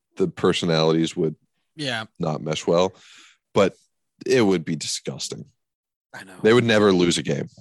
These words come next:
Speaker 2: And I'd hate it, but I'm glad that it's not the case because now the Patriots can actually lose, like, three games a season. And I relish those three games. I celebrate those three games like they're holidays.
Speaker 1: <laughs>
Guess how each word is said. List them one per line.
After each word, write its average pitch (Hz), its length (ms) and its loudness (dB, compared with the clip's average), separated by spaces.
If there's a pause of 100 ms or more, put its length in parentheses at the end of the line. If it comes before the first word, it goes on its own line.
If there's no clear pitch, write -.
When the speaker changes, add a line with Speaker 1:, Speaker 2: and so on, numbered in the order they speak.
(840)
Speaker 2:
And 131 80 -6
I'd 117 140 -4
hate 147 200 -2
it, 123 140 -4 (380)
but 127 300 -12 (680)
I'm 127 180 -12
glad 135 420 0 (100)
that 127 160 -6
it's 113 160 -10
not 117 300 -8
the 120 60 -18
case - 500 -10 (220)
because 107 480 -10
now 113 340 -6
the 110 160 -14
Patriots 110 460 -12
can 113 160 -10
actually 107 340 -12
lose, 104 320 -8
like, 104 220 -14 (160)
three 92 240 -18
games 101 240 -12
a 131 40 -14
season. 127 440 -12 (960)
And 113 80 -10
I 113 80 -8
relish 120 380 -4
those - 200 -12
three 98 140 -14
games. 98 480 -12
I - 80 -10
celebrate 120 460 -2
those - 200 -6
three 110 120 -10
games 104 280 -14
like 107 120 -14
they're - 100 -14
holidays. 107 680 -10 (520)
Speaker 1:
<laughs> - 240 -20